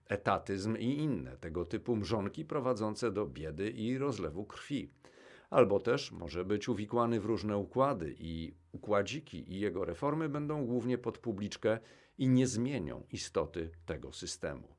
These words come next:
Ale jak na razie przynajmniej wydaje się, że, e, idzie tą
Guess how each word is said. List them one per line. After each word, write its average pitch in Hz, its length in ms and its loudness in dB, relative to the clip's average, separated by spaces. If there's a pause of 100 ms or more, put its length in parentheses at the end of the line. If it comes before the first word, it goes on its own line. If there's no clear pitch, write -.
(240)
Ale 262 200 -6
jak - 160 -4
na 101 140 -2
razie 107 260 0
przynajmniej 98 440 -4
wydaje 80 480 -4
się, 92 220 -4
że, 73 340 -4 (460)
e, 107 260 0
idzie 104 400 0
tą 92 280 -4